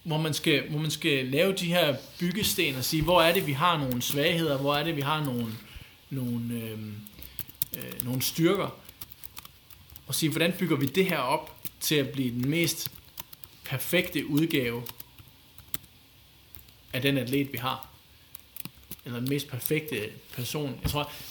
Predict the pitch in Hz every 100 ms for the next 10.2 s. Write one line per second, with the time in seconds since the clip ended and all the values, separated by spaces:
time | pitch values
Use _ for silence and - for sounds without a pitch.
0 | - 123 165 165 170 180 - 151 147 -
1 | 151 151 147 160 160 202 - 139 113 120
2 | 113 113 123 147 170 156 - 143 117 -
3 | 143 131 131 123 113 117 143 139 107 104
4 | 98 98 104 - 135 - - - 104 143
5 | 120 - - - 120 117 135 143 - -
6 | - - - - 143 139 160 156 160 147
7 | 151 151 131 156 156 151 131 - - 165
8 | 180 143 135 - 123 107 - 123 - 151
9 | - 120 131 123 123 123 120 117 113 143
10 | 151 127